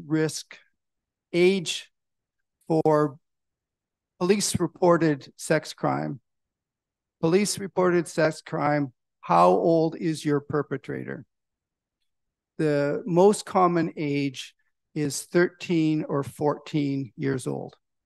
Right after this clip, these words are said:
That's the highest risk period for committing sex crime. Then it goes down. It's less common amongst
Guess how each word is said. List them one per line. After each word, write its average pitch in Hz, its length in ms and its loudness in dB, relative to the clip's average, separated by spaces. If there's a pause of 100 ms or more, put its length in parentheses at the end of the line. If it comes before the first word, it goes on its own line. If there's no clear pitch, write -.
(1400)
That's 185 280 0
the 160 120 0
highest 185 800 2
risk 156 360 0 (240)
period 143 600 0
for 143 200 -4
committing 135 400 -4
sex - 340 -10
crime. - 380 -10 (880)
Then 156 380 0 (160)
it 170 180 -4
goes 151 240 0
down. 170 440 4 (560)
It's - 340 -12
less 165 280 0
common 175 640 2
amongst 156 720 -2